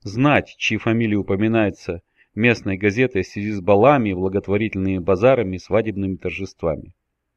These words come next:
А вот район кожевенного завода кишит людьми, понаехавшими отовсюду. Это пять-шесть сотен мужчин и женщин, многие из которых говорят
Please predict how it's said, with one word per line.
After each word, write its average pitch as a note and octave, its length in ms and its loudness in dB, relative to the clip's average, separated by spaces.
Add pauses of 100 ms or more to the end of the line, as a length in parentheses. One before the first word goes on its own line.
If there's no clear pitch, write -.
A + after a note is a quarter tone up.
(720)
А F2 140 0
вот C#3+ 220 6
район D3 320 4
кожевенного C#3 580 0
завода C3 460 2
кишит A#2 480 -4
людьми, A#2+ 340 -2
понаехавшими A2+ 800 -2
отовсюду. A2+ 640 -6 (1080)
Это C3+ 240 2
пять-шесть D#3+ 640 4
сотен B2+ 420 0
мужчин B2+ 400 -2
и B2 40 0
женщин, B2 520 -2 (320)
многие C3+ 400 2
из - 100 -4
которых G2 460 0
говорят A#2+ 540 4